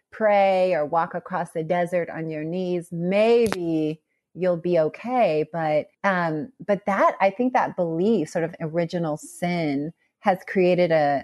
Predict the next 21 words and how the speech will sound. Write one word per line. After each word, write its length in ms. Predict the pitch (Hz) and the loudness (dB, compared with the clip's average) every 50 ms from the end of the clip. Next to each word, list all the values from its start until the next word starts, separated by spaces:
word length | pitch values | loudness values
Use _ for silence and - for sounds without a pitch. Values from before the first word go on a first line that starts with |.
| - - | -6 -8
a 80 | 170 | -8
society 600 | 165 - 175 170 - - 170 156 175 196 208 190 | -6 -4 -6 -6 -4 -2 0 2 2 4 4 2
of 100 | 160 156 | 2 0
people 320 | - - 202 190 - 190 185 | 0 -4 -4 -2 0 0 0
who 100 | 190 190 | 0 -2
feel 340 | 185 _ 196 196 185 - - | -2 _ 0 0 0 0 0
awful 380 | - 185 214 254 - - 247 208 | 0 0 0 0 0 0 0 2
about 280 | 170 156 147 147 151 - | 2 2 0 0 0 -2
themselves. 580 | 151 135 151 - - 185 165 165 143 135 - | -4 -6 -6 -4 -2 0 0 2 2 0 -2
It's 120 | 170 165 - | -2 -2 -2
like, 140 | 175 170 | -2 -2
at 120 | 170 170 - | -2 -2 -2
the 100 | - 160 | -4 -4
core, 760 | - - - - - 202 208 214 196 175 156 151 143 - - _ - | -4 -8 -12 -4 0 2 4 4 4 4 4 4 2 0 -4 _ -6
I'm 360 | 170 165 165 160 156 - - - _ | -4 -2 -2 -2 -4 -8 -12 -14 _
bad. 720 | 165 151 165 165 196 247 285 220 147 - - 101 - 165 - - _ _ _ - | -2 -2 0 2 2 2 2 2 2 0 -4 -8 -12 -12 -16 -18 _ _ _ -4
And 320 | 185 185 180 170 170 - - - 170 - _ | -2 0 0 0 -2 -4 -6 -10 -12 -12 _
versus 400 | - 220 220 247 240 - 196 170 - | 0 2 2 2 0 -2 -2 -2 0
at 160 | - 175 170 | -2 -2 -2
the 80 | - 170 | -2 -8
core, 600 | - - - 214 220 226 214 175 165 165 170 165 | -10 -8 -6 -2 0 0 2 2 2 0 -2 -4